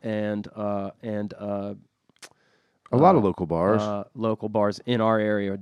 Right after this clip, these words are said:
Speaker 1: definitely saturated with
Speaker 2: Mm-hmm.
Speaker 1: X thirty-twos and
Speaker 2: Yeah.
Speaker 1: M thirty-twos. They're great me-,
Speaker 2: I,
Speaker 1: they're
Speaker 2: I'm
Speaker 1: great consoles.
Speaker 2: happy that I learned the
Speaker 1: S-,
Speaker 2: system. If
Speaker 1: yeah.
Speaker 2: you don't know it, you should learn it because it's, I, I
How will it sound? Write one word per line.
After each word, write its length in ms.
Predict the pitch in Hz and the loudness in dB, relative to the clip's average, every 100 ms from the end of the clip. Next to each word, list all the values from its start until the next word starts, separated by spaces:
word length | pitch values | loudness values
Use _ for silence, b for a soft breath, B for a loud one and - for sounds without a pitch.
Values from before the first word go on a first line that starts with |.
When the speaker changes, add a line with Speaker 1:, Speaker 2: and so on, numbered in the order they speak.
| - | -4
Speaker 1:
definitely 540 | 120 107 107 85 95 90 | -2 -2 -4 -8 -8 -8
saturated 680 | 113 95 - 98 90 90 | -6 -6 -6 -8 -6 -8
with 140 | 92 92 | -8 -8
Speaker 2:
Mm-hmm. 160 | 98 101 | -8 -8
Speaker 1:
X 160 | 92 | -8
thirty-twos 600 | 101 87 87 - 90 82 | -8 -8 -10 -8 -8 0
and 80 | 101 | 4
Speaker 2:
Yeah. 100 | 95 | 4
Speaker 1:
M 100 | 92 | 2
thirty-twos. 640 | 92 90 87 - 90 82 - | -6 -8 -10 -10 -10 -10 -6
They're 120 | 110 | -4
great 320 | - 123 110 | 2 2 2
me-, 80 | 120 | 4
Speaker 2:
I, 160 | 117 113 | 4 4
Speaker 1:
they're 120 | 110 | -2
Speaker 2:
I'm 80 | 101 | 0
Speaker 1:
great 240 | 123 120 | 0 0
consoles. 300 | 123 127 120 | 0 0 2
Speaker 2:
happy 380 | 120 123 127 120 | 4 4 6 6
that 200 | 107 107 | 6 6
I 80 | 104 | 6
learned 440 | 101 104 107 110 - 104 | 4 0 -2 -6 -12 -4
the 220 | 95 95 | 0 2
Speaker 1:
S-, 100 | 87 | 0
Speaker 2:
system. 640 | - 123 120 - 123 123 - - | -2 -2 -2 -2 -4 -4 -10 -4
If 120 | 107 | 0
Speaker 1:
yeah. 240 | 135 180 107 | 4 4 4
Speaker 2:
you 60 | |
don't 260 | 117 127 120 | 4 4 6
know 220 | 120 117 | 8 10
it, 120 | 117 101 | 8 4
you 80 | |
should 200 | 87 85 | -6 -4
learn 200 | 101 110 113 | -2 -2 -2
it 160 | 98 | -6
because 340 | 98 101 95 90 | -8 -4 -4 -4
it's, 320 | 82 - - _ _ _ _ | -6 -10 -20 _ _ _ _
I, 60 | |
I 40 | - | -8